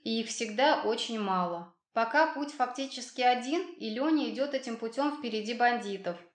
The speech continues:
Нужно место для засады. Нужна возможность активного и эффектного нападения. Час назад он умудрился увидеть бандитов в бинокль. Шли они логичным порядком.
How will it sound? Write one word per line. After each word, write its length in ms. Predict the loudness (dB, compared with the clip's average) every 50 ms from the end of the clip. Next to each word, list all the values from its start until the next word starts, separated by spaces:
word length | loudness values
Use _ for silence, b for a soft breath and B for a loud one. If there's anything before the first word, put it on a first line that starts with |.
| _ _
Нужно 380 | -2 0 0 0 2 0 0 0
место 360 | 2 2 2 2 2 -2 -4
для 180 | -2 -2 0
засады. 680 | 2 2 2 2 2 2 4 4 6 6 4 2 0 -4 -6 -10 -20 _ _ _ _ _
Нужна 380 | -2 -2 0 2 4 4 4 6
возможность 760 | 6 4 4 2 2 2 4 4 4 2 -2 -4 -2 -2
активного 760 | -2 -2 -2 -4 -4 -2 0 0 2 2 2 2 2 2 2 2
и 220 | 2 0 -2 -2
эффектного 520 | -2 0 0 0 0 2 0 0 0 2
нападения. 960 | 0 0 2 2 4 4 4 2 0 -4 -2 -2 0 0 -2 -2 -4 -8 -12 -16 _ _
Час 300 | _ 0 2 2 2 2
назад 480 | 2 0 0 2 2 4 2 2 2 0
он 140 | 0 0 2
умудрился 580 | 2 2 0 0 0 0 0 0 0 -2 -2
увидеть 480 | -2 -2 -2 -4 -4 -2 -2 -2 0 0
бандитов 460 | 2 0 0 0 -4 -6 -6 -6 -8
в 60 | -6
бинокль. 600 | -4 -2 0 2 2 2 2 0 -2 -4 -8 -10 -10 -14 _ _ _ _
Шли 380 | -6 -4 -4 -2 0 2 4
они 240 | 6 6 6 4 4
логичным 600 | 4 4 2 2 0 -4 -8 -6 -6 -4 -4 -2
порядком. 840 | 0 2 2 4 4 4 4 4 2 0 -4 -8 -10 -10 -10 -12